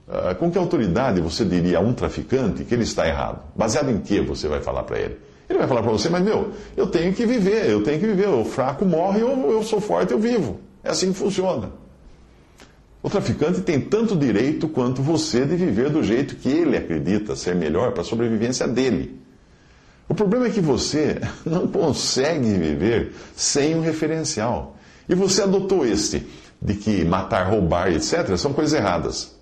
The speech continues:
É, mas você não consegue explicar de onde você tirou essa ideia. Ah, e, ou então você não consegue admitir que ela é fruto da influência judaico-cristã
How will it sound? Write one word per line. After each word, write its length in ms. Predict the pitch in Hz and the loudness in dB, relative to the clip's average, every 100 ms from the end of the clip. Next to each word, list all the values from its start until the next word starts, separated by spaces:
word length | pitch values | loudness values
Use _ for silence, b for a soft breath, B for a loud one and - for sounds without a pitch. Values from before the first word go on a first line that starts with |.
| - | -12
É, 160 | 339 330 226 | -10 -10 -6
mas 220 | 160 170 | -2 0
você 220 | 196 - | 0 0
não 100 | 151 | -2
consegue 400 | 160 214 - 101 | 0 -2 0 0
explicar 460 | 131 170 165 143 156 | 0 0 0 2 2
de 100 | 160 | 2
onde 260 | 202 220 | 2 2
você 260 | 151 123 131 | 0 0 -2
tirou 200 | 113 110 | 0 0
essa 160 | 92 95 | 2 2
ideia. 500 | 80 76 64 57 - - b b b b _ _ _ _ - | 2 2 0 -2 -8 -18 b b b b _ _ _ _ -10
Ah, 380 | 50 82 82 82 | -4 0 2 2
e, 120 | 95 | 2
ou 240 | 92 95 110 | 2 2 2
então 260 | 95 123 | 2 2
você 180 | 160 110 | 0 0
não 100 | 98 | 0
consegue 300 | 95 82 110 | 0 0 0
admitir 560 | 87 76 69 135 92 - | 2 0 -2 0 0 0
que 80 | 90 | 0
ela 160 | 90 | 2
é 40 | 92 | 0
fruto 460 | - 90 95 120 | 0 0 2 0
da 200 | 95 87 | 2 2
influência 600 | 95 - 92 80 92 107 | 2 0 0 0 0 0
judaico-cristã 1120 | 98 90 71 78 85 - 123 - - 120 127 | 0 -2 0 -2 -2 -2 -2 -2 0 0 -2